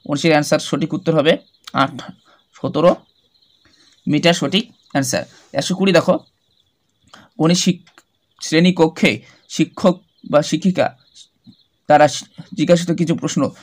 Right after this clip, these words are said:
নিচে প্রদত্ত হলো। এবার দেখো, নিচে প্রদত্ত হলো কোনটি কী ধরনের কোশ্চেন, সেটা মুক্ত হবে না বদ্ধ, সেটি কিন্তু তোমাদের দেখতে হবে। একটি আয়তক্ষেত্রে একটি বাহু পাঁচ সেমি এবং পরিসীমা আধা সেমি হলে ক্ষেত্রফল কত? এটি মুক্ত না বদ্ধ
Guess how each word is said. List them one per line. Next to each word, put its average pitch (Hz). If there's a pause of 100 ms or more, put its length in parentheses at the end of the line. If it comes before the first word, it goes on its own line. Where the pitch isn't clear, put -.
(180)
নিচে 127
প্রদত্ত 143 (100)
হলো। 113 (420)
এবার 147
দেখো, 135 (560)
নিচে 151
প্রদত্ত 165 (100)
হলো 120 (560)
কোনটি 180 (240)
কী 151
ধরনের 135
কোশ্চেন, 120
সেটা 147
মুক্ত 156 (120)
হবে 185
না 175
বদ্ধ, 123 (160)
সেটি 135
কিন্তু 127
তোমাদের 135 (380)
দেখতে 131
হবে। 95 (1160)
একটি 185
আয়তক্ষেত্রে 175
একটি 175 (100)
বাহু 147 (280)
পাঁচ 143
সেমি 175
এবং 151
পরিসীমা 143
আধা 139
সেমি 151 (380)
হলে 147 (160)
ক্ষেত্রফল 135
কত? - (440)
এটি 143 (260)
মুক্ত 143 (100)
না 165
বদ্ধ 127